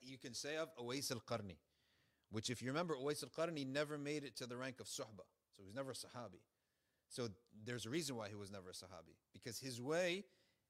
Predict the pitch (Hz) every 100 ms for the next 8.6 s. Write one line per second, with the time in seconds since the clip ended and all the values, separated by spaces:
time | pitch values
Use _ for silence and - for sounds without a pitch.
0 | _ 120 120 135 151 139 117 98 113 202
1 | - 185 151 131 151 165 123 - 131 117
2 | 107 92 92 80 - 110 139 165 170 143
3 | 139 139 143 131 120 131 123 - - _
4 | - 143 165 170 165 151 151 151 135 131
5 | 143 127 120 107 123 117 113 - 156 165
6 | 120 117 117 110 107 117 135 123 107 110
7 | 110 107 98 92 110 113 101 104 107 98
8 | 98 98 98 104 104